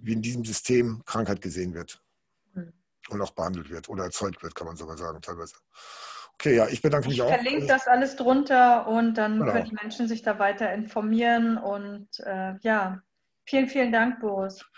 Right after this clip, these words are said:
Speaker 1: Ja, ebenfalls vielen Ge-, Dank für dein Schaffen und ich wünsche weiterhin alles Gute und natürlich viel Erfolg.
Speaker 2: Dankeschön.
Speaker 1: Wir hören uns bestimmt mal wieder.
Speaker 2: Gerne.
Speaker 1: Tschüss, Antje.
Speaker 2: Tschüss. Ja, ich freue mich, dass du wie immer zu einem weiteren Interview heute dazugeschaltet hast. Heute habe ich die Paulina zu Gast von der Docktisch Academy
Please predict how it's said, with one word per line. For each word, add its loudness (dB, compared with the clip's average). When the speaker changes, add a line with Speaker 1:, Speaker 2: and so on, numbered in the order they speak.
Speaker 1:
Ja, 4
ebenfalls 2
vielen 0
Ge-, 0
Dank 2
für -2
dein 2
Schaffen 0
und -2
ich -6
wünsche -6
weiterhin -6
alles -10
Gute -4
und -4
natürlich -6
viel -2
Erfolg. -4
Speaker 2:
Dankeschön. -2
Speaker 1:
Wir 0
hören 0
uns -8
bestimmt -4
mal 2
wieder. -4
Speaker 2:
Gerne. 2
Speaker 1:
Tschüss, -6
Antje. -4
Speaker 2:
Tschüss. -12
Ja, 0
ich -4
freue 2
mich, -6
dass 2
du -6
wie -6
immer 0
zu -2
einem 2
weiteren 0
Interview -4
heute 0
dazugeschaltet -6
hast. -6
Heute -2
habe -6
ich -14
die -10
Paulina -6
zu -14
Gast -8
von -4
der -4
Docktisch -10
Academy -10